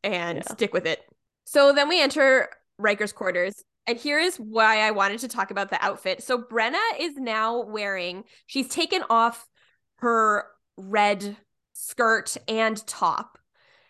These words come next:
Speaker 1: And she's just wearing green, but her top is, like, this crop
Speaker 2: So
Speaker 1: top
Speaker 2: good.
Speaker 1: sweater.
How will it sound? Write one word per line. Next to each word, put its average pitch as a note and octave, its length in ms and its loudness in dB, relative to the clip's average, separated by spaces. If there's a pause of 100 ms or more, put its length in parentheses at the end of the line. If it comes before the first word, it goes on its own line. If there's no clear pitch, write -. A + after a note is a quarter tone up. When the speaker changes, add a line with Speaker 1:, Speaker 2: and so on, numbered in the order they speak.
(220)
Speaker 1:
And G3+ 200 -2
she's A3 160 -6
just D4+ 180 0
wearing D4 300 2
green, G3+ 560 -2
but A#3 140 2
her C4+ 280 -4
top B3 540 -2
is, G#3+ 160 -2
like, G#3 180 -4
this G#3 460 -6 (480)
crop - 520 -2
Speaker 2:
So - 80 -10
Speaker 1:
top G#3+ 200 6
Speaker 2:
good. E3+ 340 -8 (380)
Speaker 1:
sweater. F#3+ 720 -2